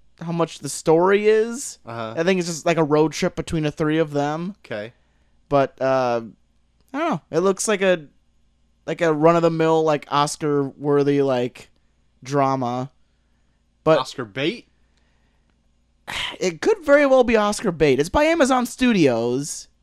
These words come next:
Speaker 2: Okay.
Speaker 1: Which they did Manchester by the Sea, which I was a big fan of.
Speaker 2: Yeah.
Speaker 1: So we'll see. But there's enough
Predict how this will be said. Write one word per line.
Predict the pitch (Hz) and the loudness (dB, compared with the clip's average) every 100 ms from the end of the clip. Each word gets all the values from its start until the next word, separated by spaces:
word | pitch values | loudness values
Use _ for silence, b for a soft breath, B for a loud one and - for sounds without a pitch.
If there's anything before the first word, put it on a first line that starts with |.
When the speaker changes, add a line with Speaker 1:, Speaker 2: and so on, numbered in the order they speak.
| _ _ _ _ _ _ 320 | _ _ _ _ _ _ -10
Speaker 2:
Okay. | 311 214 254 | -6 -6 -4
Speaker 1:
Which | 175 175 208 | -2 0 2
they | |
did | 190 190 | 4 4
Manchester | 180 180 190 190 185 | 2 -2 -2 -4 0
by | 170 | 0
the | 156 | 2
Sea, | - 185 165 | 0 0 2
which | 143 160 | 0 0
I | 135 | -2
was | 131 | -2
a | |
big | 120 117 | -6 -6
fan | - 120 113 | -6 -8 -8
of. | 98 95 123 - | -8 -10 -14 -16
Speaker 2:
Yeah. | 120 107 110 - _ _ _ _ _ _ _ | -12 -10 -10 -16 _ _ _ _ _ _ _
Speaker 1:
So | - 175 | -4 0
we'll | 208 | 2
see. | 285 - 403 185 131 123 123 - _ _ | 0 -2 -2 0 -2 -4 -8 -14 _ _
But | 190 196 | -4 -2
there's | 302 320 277 - _ _ _ _ _ _ - | -2 -2 -4 -12 _ _ _ _ _ _ -4
enough | 262 320 - | 0 0 0